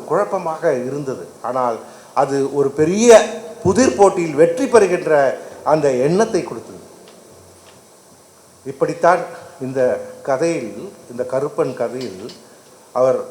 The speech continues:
ரியலிசத்தையும் மாடர்னிசத்தையும் மிக அழகாக, செம்மையாக பிளெண்ட் பண்ணி கொண்டு போறார். ஒரு எழுத்தாளனுக்கு ஒரு சுதந்திரம் இருக்கிறது. அவனை வந்து, அவனை நீங்க கேட்கவே முடியாது. இந்த கதையினுடைய மிகப்பெரிய சிறப்பு, அந்த கதை மாந்தருக்கு பேரே இல்லை.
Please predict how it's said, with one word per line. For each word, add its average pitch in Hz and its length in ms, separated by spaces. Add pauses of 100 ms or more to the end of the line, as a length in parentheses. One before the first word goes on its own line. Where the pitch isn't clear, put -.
(320)
ரியலிசத்தையும் 151 880 (180)
மாடர்னிசத்தையும் 151 1000
மிக 185 320
அழகாக, 202 580
செம்மையாக 180 840 (300)
பிளெண்ட் 220 280
பண்ணி 196 220
கொண்டு 135 220
போறார். 95 460 (1800)
ஒரு 214 240
எழுத்தாளனுக்கு 285 580
ஒரு 220 140
சுதந்திரம் 254 500
இருக்கிறது. 175 400
அவனை 160 260
வந்து, 220 320 (200)
அவனை 185 240
நீங்க 175 160
கேட்கவே 254 460
முடியாது. 139 460 (140)
இந்த 139 120
கதையினுடைய 226 520
மிகப்பெரிய 254 520
சிறப்பு, 240 360
அந்த 202 140
கதை 240 320
மாந்தருக்கு 208 360 (100)
பேரே 196 280
இல்லை. 123 180